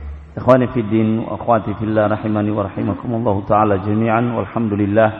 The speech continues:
wa syukrullahi jalla wa ala. Pada sore yang berbahagia ini, kita kembali melanjutkan, insyaallah ta'ala, pembahasan kita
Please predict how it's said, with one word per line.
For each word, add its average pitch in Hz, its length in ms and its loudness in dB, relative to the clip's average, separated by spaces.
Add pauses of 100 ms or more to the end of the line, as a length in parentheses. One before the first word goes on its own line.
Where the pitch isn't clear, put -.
(800)
wa 107 160 -8
syukrullahi 107 640 2
jalla 104 320 2
wa 101 160 4
ala. 110 180 4 (1120)
Pada 107 260 4 (800)
sore 110 240 2
yang 101 160 -2
berbahagia 104 480 -2
ini, 110 240 0
kita 98 560 0
kembali 104 320 2
melanjutkan, 104 800 -2 (640)
insyaallah 104 560 -2
ta'ala, 107 400 4 (2000)
pembahasan 107 680 2
kita 107 280 2